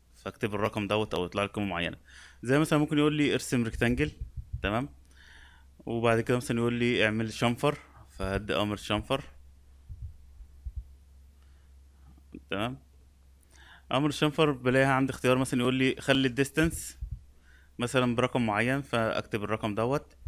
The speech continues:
وابدا اعمل شنفر من هنا مثلا لهنا ومن هنا لهنا، تمام؟ ممكن يقول لي قيس المسافه بقى من، من منتصف ده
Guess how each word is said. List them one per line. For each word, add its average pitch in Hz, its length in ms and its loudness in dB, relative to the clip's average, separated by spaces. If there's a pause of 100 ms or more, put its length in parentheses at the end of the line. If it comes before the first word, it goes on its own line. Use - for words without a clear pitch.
(480)
وابدا 117 320 2
اعمل 113 260 2
شنفر 117 420 -4 (340)
من 101 140 -6
هنا 101 200 0
مثلا 101 220 -2
لهنا 98 360 -6 (1000)
ومن 101 200 -6
هنا 104 160 0
لهنا، 107 340 -6 (1700)
تمام؟ 110 220 -8 (440)
ممكن 135 240 2
يقول 135 140 6
لي 135 160 2
قيس 139 160 -2
المسافه 135 400 0
بقى 139 200 4
من، 120 360 0
من 117 180 2
منتصف 139 440 0
ده 175 260 2